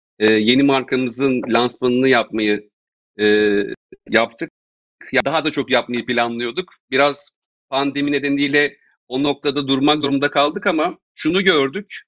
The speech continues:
Hakikaten bizim en azından kendi önümüze koyduğumuz, e, rakamlara, hedeflere daha kısa sürede ulaştık. Burada çok ciddi bir, e, altyapı yatırımı yaptık. Hala da yapmaya devam ediyoruz.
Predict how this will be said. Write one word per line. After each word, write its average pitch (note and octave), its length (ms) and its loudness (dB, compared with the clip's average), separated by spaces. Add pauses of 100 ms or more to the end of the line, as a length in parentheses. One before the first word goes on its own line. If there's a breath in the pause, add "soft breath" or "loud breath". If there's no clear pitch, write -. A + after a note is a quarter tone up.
(320)
Hakikaten E3 560 -2
bizim D3 220 -2
en D3 80 2
azından C#3+ 420 0
kendi C#3 320 2
önümüze D3 360 0
koyduğumuz, C3 760 0 (380)
e, A2 220 4
rakamlara, C3+ 600 0
hedeflere C#3+ 920 -2 (1000)
daha D3 320 -2
kısa C#3+ 220 -4
sürede G2 460 0 (280)
ulaştık. - 560 -6 (460 loud breath)
Burada C3+ 180 -4
çok D3+ 240 -2
ciddi D3 440 2
bir, D3+ 420 4
e, B2+ 460 4
altyapı C3 440 0
yatırımı C#3+ 380 0
yaptık. D3 420 2 (260)
Hala D3 400 0
da B2 60 -6
yapmaya G#2 400 -4
devam G#2 320 -2
ediyoruz. G2+ 560 -6